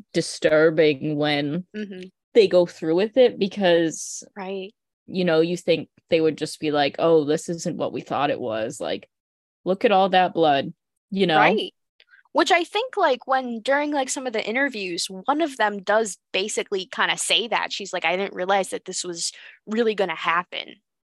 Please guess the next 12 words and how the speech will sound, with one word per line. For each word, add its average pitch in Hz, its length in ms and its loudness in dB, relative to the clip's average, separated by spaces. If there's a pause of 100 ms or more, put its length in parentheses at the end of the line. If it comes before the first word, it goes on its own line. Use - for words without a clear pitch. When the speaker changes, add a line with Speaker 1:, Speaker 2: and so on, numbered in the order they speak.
(120)
Speaker 2:
And 196 120 -6
then 190 80 0
the 185 140 0
other 190 200 2
one 180 160 0
is 170 160 -8
like, 170 260 -2
"Well, 202 400 2 (140)
Mister 196 340 -8
Slenderman." 180 640 -4 (240)
<laughs> 254 600 -4 (300)
It's, - 320 -14